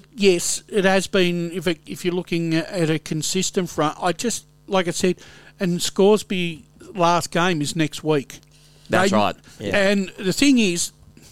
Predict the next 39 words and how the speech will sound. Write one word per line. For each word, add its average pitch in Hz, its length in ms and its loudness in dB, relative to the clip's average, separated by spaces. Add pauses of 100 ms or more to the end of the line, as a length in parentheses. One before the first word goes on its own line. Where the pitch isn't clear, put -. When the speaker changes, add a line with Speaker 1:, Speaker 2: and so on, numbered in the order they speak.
(280)
Speaker 1:
it 202 120 0
could 240 200 4
be 202 140 6
another 185 320 2
two 190 280 2
we-, 180 220 0
it'll 190 200 2
be 170 120 0
two 226 300 2
weeks 196 340 2
at 156 100 -2
least 190 380 0
before 175 340 -4
they 165 140 2
have 160 140 2
another 160 260 -2
game 160 300 -2
of 135 80 -10
football, 135 580 0
Speaker 3:
Yeah. - 60 -20 (720)
Speaker 1:
which - 240 0
means 196 460 2
that 185 240 4 (340)
they're 190 160 2
not 214 140 4
gonna 196 140 2
have 175 140 2
a 156 60 2
hit 175 180 0
out 175 260 4
before 175 340 -2
the 156 100 -4
final. 175 560 0 (160)
They 180 140 2 (180)
don't 196 340 2
want 180 300 0
to 151 100 -8
be 175 140 -4
going 165 460 0